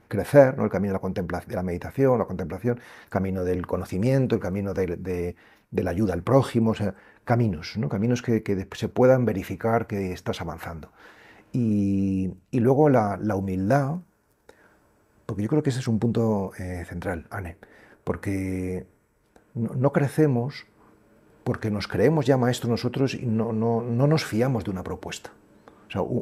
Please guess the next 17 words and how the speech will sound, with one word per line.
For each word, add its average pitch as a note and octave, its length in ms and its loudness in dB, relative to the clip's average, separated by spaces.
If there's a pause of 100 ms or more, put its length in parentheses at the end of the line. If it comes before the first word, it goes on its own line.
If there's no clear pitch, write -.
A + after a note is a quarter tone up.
humildad A2+ 300 4
significa C#3 400 0
ser B2 200 0
discípulo. G#2+ 600 -2 (260)
Ser A#2 140 -2
discípulo B2+ 280 2
significa A#2+ 560 0 (240)
seguir B2+ 380 2
una C3+ 220 2
disciplina. - 600 -10 (540)
O - 20 -18
sea, G#2+ 200 -4
y G2+ 100 -12
fiarte G#2+ 480 2
de A2 80 0
una G#2+ 160 0
propuesta, F#2 480 -4